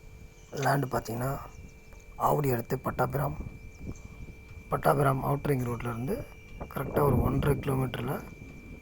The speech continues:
இந்த ப்ராஜெக்ட் அமைஞ்சிருக்கு. இந்த ப்ராஜெக்டோட சிறப்பு அம்சம்னு பார்த்தோன்னா, இது வந்து சி எம் டி ஏ and rera அப்ரூவ்டு, ப்ளஸ் வந்து ஃபுல்லி கேட்டட் கம்யூனிட்டி. அது இல்லாம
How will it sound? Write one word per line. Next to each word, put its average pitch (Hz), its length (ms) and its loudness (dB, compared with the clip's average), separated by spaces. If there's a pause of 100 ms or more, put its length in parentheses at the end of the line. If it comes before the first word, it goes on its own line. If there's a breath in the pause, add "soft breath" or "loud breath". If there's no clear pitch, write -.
(260)
இந்த 127 200 2
ப்ராஜெக்ட் 127 420 2
அமைஞ்சிருக்கு. 107 460 -4 (1300 loud breath)
இந்த 143 240 4
ப்ராஜெக்டோட 147 460 6
சிறப்பு 139 380 2
அம்சம்னு 123 400 -2
பார்த்தோன்னா, 117 400 -2 (1200 loud breath)
இது 135 120 2
வந்து 151 180 4
சி 160 180 4
எம் 165 180 8
டி 151 120 6
ஏ 156 300 4 (180)
and 139 280 -4
rera 123 360 6
அப்ரூவ்டு, 131 460 0 (540)
ப்ளஸ் 143 180 0
வந்து 147 220 0 (100)
ஃபுல்லி 165 260 4 (300)
கேட்டட் 151 320 2
கம்யூனிட்டி. 120 400 -4 (2000)
அது 160 140 -2
இல்லாம 143 420 4